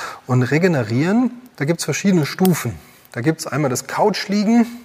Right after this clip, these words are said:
Das ist total cool. Das ist einfach mal nichts tun, aber da würde ich auch mal kein Fernsehen gucken, sondern einfach wirklich mal runterkommen, den Geist auch mal zur Ruhe kommen lassen. Also ich kann dir sagen, ähm, Fernseh gucken ist nicht regenerieren.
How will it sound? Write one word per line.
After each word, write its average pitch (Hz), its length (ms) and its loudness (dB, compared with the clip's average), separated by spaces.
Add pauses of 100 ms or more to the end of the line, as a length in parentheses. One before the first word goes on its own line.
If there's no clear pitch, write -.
(640)
Das 143 160 0
ist 160 120 2
total 143 420 0
cool. 254 240 4 (180)
Das 156 140 -2
ist 151 100 0
einfach 151 280 2
mal 117 260 0 (260)
nichts 180 400 0
tun, 220 320 2
aber 139 220 0
da 127 100 2
würde 147 160 -2
ich 143 60 -2
auch 127 80 -2
mal 127 180 -4
kein 120 220 -8
Fernsehen 151 340 -4
gucken, 151 240 -4
sondern 131 240 -4
einfach 127 260 -6
wirklich 131 240 -8
mal 113 200 0 (360)
runterkommen, 151 580 2
den 120 100 0
Geist 127 340 0
auch 139 160 -2
mal 147 160 -2
zur 135 160 -4
Ruhe 143 180 0
kommen 151 300 -2
lassen. 147 400 -2 (600)
Also 156 160 4
ich - 40 0
kann 208 140 4
dir 196 100 6
sagen, 170 360 2 (200)
ähm, 156 200 4
Fernseh 208 280 4
gucken 185 260 2
ist 151 180 -4
nicht 170 240 2
regenerieren. 131 640 2